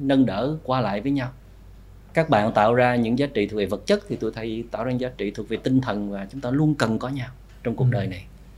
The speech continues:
Speaker 1: Bên này hỗ trợ cho bên kia.
Speaker 2: Cũng với cái tinh thần như lần trước mình nói về câu chuyện sớt chia đó,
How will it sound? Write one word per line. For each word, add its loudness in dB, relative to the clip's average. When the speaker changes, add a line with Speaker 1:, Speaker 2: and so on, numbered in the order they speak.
Speaker 1:
Bên -2
này 0
hỗ -2
trợ -4
cho -10
bên -10
kia. -14
Speaker 2:
Cũng 2
với 4
cái 2
tinh 2
thần 2
như 2
lần 2
trước 2
mình 0
nói 0
về 0
câu 0
chuyện -2
sớt 0
chia 4
đó, -6